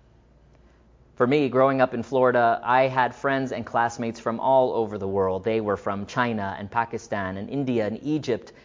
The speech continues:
Haiti, the Bahamas, Belize, Cuba, Puerto Rico, Peru, even New York.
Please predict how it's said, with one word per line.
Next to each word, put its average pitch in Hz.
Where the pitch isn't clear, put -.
Haiti, 151
the 110
Bahamas, 135
Belize, 143
Cuba, 151
Puerto 135
Rico, 120
Peru, 117
even 113
New 117
York. 110